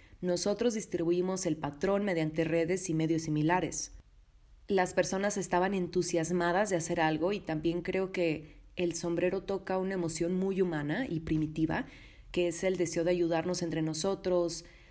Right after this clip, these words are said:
Amamos abrigarnos entre nosotros y darnos regalos.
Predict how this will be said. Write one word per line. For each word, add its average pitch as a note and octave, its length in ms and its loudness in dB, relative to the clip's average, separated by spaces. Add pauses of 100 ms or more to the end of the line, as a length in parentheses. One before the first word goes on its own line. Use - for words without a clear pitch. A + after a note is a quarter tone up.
(140)
Amamos F3+ 540 -2
abrigarnos F3+ 760 2
entre E3 200 -4
nosotros F3 640 0
y E3 60 0
darnos D#3+ 340 0
regalos. D#3+ 580 -4